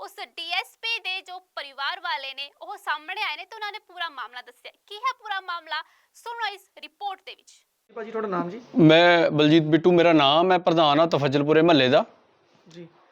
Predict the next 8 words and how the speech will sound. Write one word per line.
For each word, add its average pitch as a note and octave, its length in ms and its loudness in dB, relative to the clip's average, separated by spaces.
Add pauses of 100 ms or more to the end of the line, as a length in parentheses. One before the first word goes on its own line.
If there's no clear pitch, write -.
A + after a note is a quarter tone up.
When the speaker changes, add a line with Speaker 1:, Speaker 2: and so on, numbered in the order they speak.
(140)
Speaker 3:
ਤੇ D3+ 760 4 (460)
ਮੇਰੇ F#3 560 4 (500)
ਫਾਦਰ D#3 360 2
ਸਾਹਿਬ F3+ 280 4
ਦੇ F3 300 0 (440)
ਬਹੁਤ D3+ 360 0
ਜ਼ਿਆਦਾ E3 320 4
ਇੱਕ D#3+ 460 2